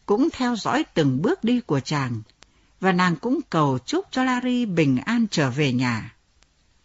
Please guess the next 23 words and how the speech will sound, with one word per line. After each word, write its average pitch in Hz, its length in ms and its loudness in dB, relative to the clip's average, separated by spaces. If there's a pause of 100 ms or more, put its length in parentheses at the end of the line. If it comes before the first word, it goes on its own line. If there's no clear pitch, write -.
(640)
Chiến 202 280 2
tranh 214 380 -2
chẳng 135 240 0
mấy 202 240 2
thời 135 260 -2
gian 202 300 -4
nữa 185 200 -2
sẽ - 260 -6
chấm 202 280 -2
dứt. 262 220 -8 (720)
Larry 240 360 2
Douglas 233 440 -2 (280)
sẽ 285 340 -2
trở 170 240 0
về 165 200 0
nhà, 139 460 -2 (800)
trở 131 260 0
về 120 500 -4 (120)
với 190 320 2
cả 131 200 0
hai 226 360 -6
người. 135 420 -2 (2000)
Washington, 190 720 -2